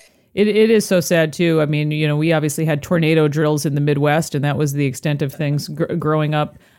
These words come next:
uh, for, for me. But that, that's something my, you know, my son has had to grown up,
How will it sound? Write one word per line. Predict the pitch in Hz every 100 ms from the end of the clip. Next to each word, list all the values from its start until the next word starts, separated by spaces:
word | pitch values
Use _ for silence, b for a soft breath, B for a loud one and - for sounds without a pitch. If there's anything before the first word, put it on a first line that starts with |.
| b
uh, | 156
for, | 143 170 156
for | - 170
me. | 165 240
But | 202
that, | 165 165 -
that's | 165 165
something | 175 170 160
my, | 156 151
you | 156
know, | 147
my | 147 143
son | 165 160 156
has | 160 143
had | 147
to | 139
grown | 135 139
up, | 139